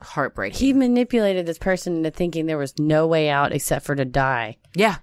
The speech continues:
Speaker 1: She probably thought she would die, be born again, and then she would have a chance at nirvana.
Speaker 2: And another chance. And he, it's a child. I mean, she's fifteen. He's
Speaker 1: Yeah.
Speaker 2: groomed her and he's kept her. Uh, there's just no
Speaker 1: He's been brainwashing her for
Speaker 2: Years.
Speaker 1: years and years, yes.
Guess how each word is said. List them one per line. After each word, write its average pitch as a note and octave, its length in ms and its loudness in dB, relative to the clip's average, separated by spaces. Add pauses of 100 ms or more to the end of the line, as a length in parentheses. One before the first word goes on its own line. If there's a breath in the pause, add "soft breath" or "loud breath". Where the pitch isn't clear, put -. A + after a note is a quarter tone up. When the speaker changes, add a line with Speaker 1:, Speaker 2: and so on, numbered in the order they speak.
(360 soft breath)
Speaker 1:
She A3 600 0 (720)
probably F#3 540 0
thought F#3 480 2
she D#3 240 0
would D3+ 160 0
die, E3 560 2 (100)
be E3 140 -2
born F#3 280 -2
again, D3+ 440 -4
and D3 240 -8
then D3 100 -8
she D#3+ 160 -4
would D3 140 -4
have C#3 180 -2
a C#3 60 -2
chance - 400 -6
at G2+ 80 -10
nirvana. B2+ 580 -6
Speaker 2:
And F#3 140 -2
another F3+ 300 2
chance. F#3 280 -2 (260 loud breath)
And A3 120 2
he, B3+ 120 4 (140)
it's B3 200 0
a D4 40 2
child. C#4+ 560 2
I A3 60 0
mean, C4 100 4
she's C#4+ 180 -2
fifteen. E4 460 2
He's A3+ 220 2
Speaker 1:
Yeah. E3 80 4
Speaker 2:
groomed C#4+ 260 4
her F#3 160 4
and F3+ 100 0
he's G3+ 160 -2
kept B3+ 280 0
her. A#3+ 240 2
Uh, A#3 100 0
there's C4+ 300 2
just A3+ 220 -6
no E3+ 420 4 (260 soft breath)
Speaker 1:
He's G#3 260 0
been G3+ 160 2
brainwashing F3+ 640 0
her C#3+ 120 -6
for C#3 540 0
Speaker 2:
Years. G#3 420 0
Speaker 1:
years D#3+ 440 0
and C#3+ 160 -6
years, B2+ 340 -8
yes. - 400 -4